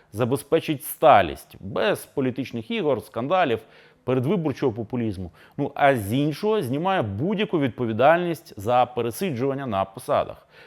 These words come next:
Ну, бо виборів немає, е, а повноваження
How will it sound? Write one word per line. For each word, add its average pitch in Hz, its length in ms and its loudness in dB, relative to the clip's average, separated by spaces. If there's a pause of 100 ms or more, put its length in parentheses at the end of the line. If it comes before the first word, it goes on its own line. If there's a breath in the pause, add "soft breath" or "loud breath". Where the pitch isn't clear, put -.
(120 loud breath)
Ну, - 60 -4
бо 98 280 -6
виборів 135 480 2
немає, 190 640 2
е, 87 680 0 (480)
а 95 420 -2 (140)
повноваження 147 720 -4